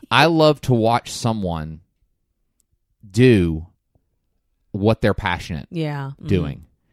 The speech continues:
Speaker 1: It's, it's beautiful. It's magic. And I think, uh, you know, I think we all wish that we, we all c-, sometimes struggle finding, finding a way to get to do the thing we love all the time.
Speaker 2: Right.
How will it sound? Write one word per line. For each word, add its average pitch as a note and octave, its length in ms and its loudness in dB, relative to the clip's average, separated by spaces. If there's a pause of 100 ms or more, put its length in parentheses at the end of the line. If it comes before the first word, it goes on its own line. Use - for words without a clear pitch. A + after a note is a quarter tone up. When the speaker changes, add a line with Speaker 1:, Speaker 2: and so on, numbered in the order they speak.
(300)
Speaker 1:
It's, - 300 -4
it's - 160 -8
beautiful. A2+ 480 -2
It's - 160 -8
magic. B2+ 360 -6
And A2+ 160 -6
I A#2 120 -2
think, D#3 180 -6
uh, F#2+ 140 -8
you C#3 120 -4
know, A2+ 160 0
I G#2+ 120 -4
think - 320 -6
we G#2+ 180 -2
all G#2 400 2
wish G2+ 280 -2
that - 120 -4
we, G#2 180 0 (1200)
we A#2 140 4
all C#3 180 6
c-, - 120 -10
sometimes A#2 400 -6
struggle G2 340 -2
finding, F#2+ 640 -6 (760)
finding A2 440 -4
a F#2 80 0
way F#2 300 -2
to - 200 -10
get - 200 -8
to F#2+ 100 -14
do F#2 160 -2
the E2+ 80 -4
thing F2 200 -6
we E2 80 -6
love F2 260 -4
all F2+ 180 -8
the E2+ 80 -4
time. F#2 400 -8 (100)
Speaker 2:
Right. D#3+ 260 -8